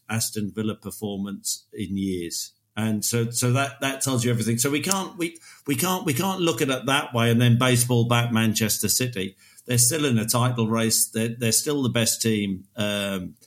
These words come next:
or they have been the most consistent team over a number of seasons. So I don't think anybody is writing them off. If we're gonna use the word crisis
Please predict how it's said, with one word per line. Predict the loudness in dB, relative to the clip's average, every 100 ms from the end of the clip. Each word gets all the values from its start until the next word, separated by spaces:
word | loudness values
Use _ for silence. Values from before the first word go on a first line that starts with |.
| _ _ _
or | -4
they | 0
have | 0 0
been | 0 2
the |
most | 2 0 0
consistent | -2 0 0 -2 -4
team | -2 -2
over | -2 -4
a | -4
number | -4 -4
of | -4
seasons. | -4 -4 -4 -6
So |
I | -4
don't | -6
think | -6 -2
anybody | 0 2 2 -2 -2 -4
is | -4
writing | -4 -4 -6 -4
them | -2
off. | -2 -6 _ -20 _ _ -10
If | -8 -6
we're | -4
gonna | -2
use | 0 0 0 0
the | 0
word | 2 2 0 -4
crisis | -2 0 2 0 -4 -2 -4